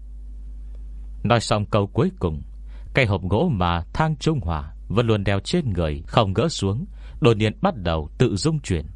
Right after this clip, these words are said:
Biến hóa đột ngột này khiến Giang Hạ và sư gia sợ hết hồn. Thang Trung Hòa chỉ tay điểm nhẹ một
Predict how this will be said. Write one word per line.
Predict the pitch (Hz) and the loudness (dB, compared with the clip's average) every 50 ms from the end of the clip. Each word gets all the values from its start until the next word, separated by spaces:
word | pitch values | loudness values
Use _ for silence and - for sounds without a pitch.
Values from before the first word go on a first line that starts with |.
| - - - - - - - - - - - - - - - - | -14 -14 -16 -14 -14 -14 -14 -14 -14 -14 -12 -14 -14 -8 0 4
Biến | 120 113 107 | 4 6 6
hóa | 107 107 | 4 4
đột | 104 95 90 | 2 2 2
ngột | 90 90 90 85 | 2 0 0 0
này | 87 82 76 73 69 - - - - - - - - | 0 -2 -2 -2 -4 -8 -12 -14 -16 -14 -14 -14 0
khiến | - - 135 143 117 | 4 4 4 4 4
Giang | - 110 101 92 | 2 0 0 0
Hạ | 90 90 85 - - - - - | 0 -2 -2 -2 -6 -10 -2 0
và | 117 113 | 2 2
sư | 110 - - 185 175 | 2 2 2 2 2
gia | - - 160 151 | 2 2 0 0
sợ | 143 - - 104 87 85 | 0 0 0 2 2 2
hết | 80 - - - | 2 0 0 0
hồn. | 87 87 85 78 73 80 - - - - - - - - - - - - - - - - - - - - - | 0 0 0 0 -2 -6 -10 -12 -14 -14 -14 -14 -14 -12 -14 -12 -12 -12 -12 -12 -12 -12 -12 -12 -10 -2 2
Thang | - 117 107 110 110 98 | 2 4 4 2 0 0
Trung | - 127 117 104 | 0 0 0 0
Hòa | 87 87 80 73 67 - - - - - - - - | 0 -2 -2 -4 -6 -8 -12 -14 -16 -14 -14 -12 -4
chỉ | - - 120 98 | 0 2 2 2
tay | - - 107 98 101 98 | 2 2 2 2 2 2
điểm | 98 95 87 85 | 2 0 0 0
nhẹ | 85 87 80 | 0 0 0
một | 85 90 87 | 0 -2 -2